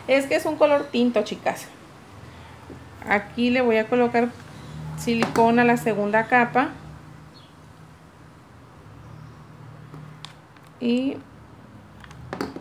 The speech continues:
así sucesivamente. Yo corté varios pétalos.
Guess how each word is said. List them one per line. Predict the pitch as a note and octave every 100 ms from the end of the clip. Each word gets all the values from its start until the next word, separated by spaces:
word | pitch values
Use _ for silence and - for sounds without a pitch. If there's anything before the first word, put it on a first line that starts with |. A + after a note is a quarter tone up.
| - - -
así | G#3 G3+ G#3
sucesivamente. | F#3+ G#3 G#3+ A3 A3 A#3 A3+ - - - -
Yo | A#3 C#4
corté | C#4+ D#4+ D#4+ D4
varios | C#4 C4+ C4+ C4+ C4+ -
pétalos. | A3+ A3+ A3 G3 F#3+ F#3 F#3+ -